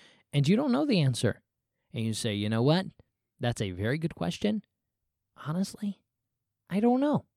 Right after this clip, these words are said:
That's a very good question, though. You know, why don't we both go on Sunday and ask our pastor? It's a great way to handle it if you're not sure or can't remember the scripture passage. But let me ask you this. Knowing what you believe, are you basing it off of scripture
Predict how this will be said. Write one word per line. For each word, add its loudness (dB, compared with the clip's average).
That's -4
a 6
very 4
good -2
question, -2
though. 2
You 0
know, 0
why 0
don't 0
we 4
both -2
go 2
on 0
Sunday -4
and -6
ask -6
our 0
pastor? -4
It's -4
a 2
great 4
way 2
to -2
handle 0
it 0
if -2
you're 0
not -2
sure 2
or -2
can't -6
remember -2
the -4
scripture -6
passage. -4
But 2
let 8
me 4
ask 0
you 0
this. 0
Knowing 6
what 4
you 6
believe, 0
are 2
you 2
basing 2
it 2
off 0
of -6
scripture -4